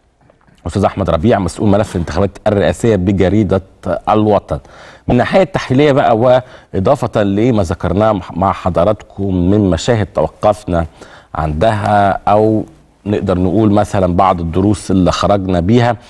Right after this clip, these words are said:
وأكيد أستاذنا الكاتب الصحفي الأستاذ أحمد أيوب رئيس تحرير مجلة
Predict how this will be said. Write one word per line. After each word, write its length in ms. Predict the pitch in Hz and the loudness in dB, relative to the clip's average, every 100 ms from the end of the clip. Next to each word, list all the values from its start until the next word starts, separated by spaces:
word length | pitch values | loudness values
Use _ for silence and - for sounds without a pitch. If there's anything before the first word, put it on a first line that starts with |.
| - - - | -20 -16 -2
وأكيد 520 | 101 104 139 135 98 | -2 0 0 0 0
أستاذنا 640 | 101 85 87 117 107 98 90 | 0 0 -2 -2 2 2 0
الكاتب 540 | 80 107 95 87 76 | -2 -4 -2 -2 -4
الصحفي 440 | - - - - | -6 -6 -6 -6
الأستاذ 240 | 76 73 87 | -8 -2 -2
أحمد 300 | 87 80 78 | -2 -2 -4
أيوب 360 | 73 87 101 87 | 0 0 2 0
رئيس 240 | 82 92 | -2 -4
تحرير 300 | - - 90 | -8 -4 0
مجلة 320 | 82 87 85 | 0 0 0